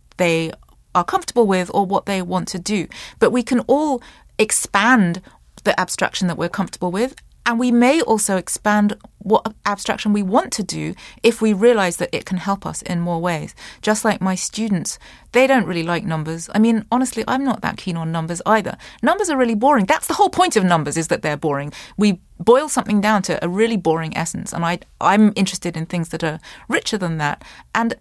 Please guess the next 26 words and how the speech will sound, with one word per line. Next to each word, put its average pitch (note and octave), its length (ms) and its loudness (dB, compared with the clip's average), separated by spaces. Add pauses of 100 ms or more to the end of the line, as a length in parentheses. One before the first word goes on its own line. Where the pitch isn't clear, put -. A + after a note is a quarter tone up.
(220)
my G#3+ 160 4
students - 580 -2 (320)
didn't C#4 220 -2
feel A3+ 280 2
interested G#3+ 580 0
in F3+ 300 0
those C4 340 2 (140)
abstract - 400 -4
concepts, - 420 -10
but - 220 2
they're G3+ 180 4
really G#3+ 460 2
interested - 640 -6 (300)
when G3+ 180 4
we F#3 100 2
get F3+ 160 0
to F#3 100 -10
talk F#3+ 220 -2
about D3 260 -6
social F3 440 -2
structures - 600 -6 (300)
or F3+ 300 8 (180)
to F3+ 220 4 (260)
think G3+ 220 2
harder F#3+ 500 4
about D#3+ 320 -2